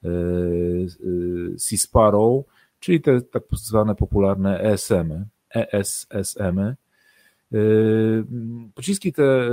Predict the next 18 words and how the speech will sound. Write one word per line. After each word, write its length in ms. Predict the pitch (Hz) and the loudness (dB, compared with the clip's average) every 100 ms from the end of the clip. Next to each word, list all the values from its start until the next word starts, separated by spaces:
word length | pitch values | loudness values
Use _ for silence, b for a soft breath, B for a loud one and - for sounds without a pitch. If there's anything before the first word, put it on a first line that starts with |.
| 123 | -2
służą 340 | - 139 135 | -2 0 0
do 140 | 127 120 | 2 2
obrony 320 | 120 135 120 | 4 2 2
przeciw, 440 | - - 107 - 110 | -4 -12 -16 -12 -4
e, 40 | 104 104 104 104 101 101 101 101 104 - 98 | -2 0 0 0 2 2 0 -2 -6 -6 -6
e, 40 | 98 | -6
powietrznej, 840 | - 98 98 - 104 107 120 139 _ _ _ | -6 -4 -4 -4 -6 -4 -4 -6 _ _ _
e, 140 | 107 110 | -2 -2
przepraszam, 420 | - 92 82 87 | -4 -8 -8 -4
do 80 | 104 | -2
obrony 300 | 107 110 92 | 0 0 0
powietrznej 640 | - 95 90 - 107 113 | -2 0 0 -2 -6 -4
bądź 300 | 92 92 - | -4 -6 -4
obrony 320 | 95 101 98 | -4 -2 -2
przeciwlotniczej 800 | 90 98 92 90 - 82 110 113 | -4 -10 -6 -8 -8 -4 0 0
i 60 | 110 | 0
mają 260 | 113 110 | -2 -2
zasięg 340 | 101 104 104 | -2 -4 -4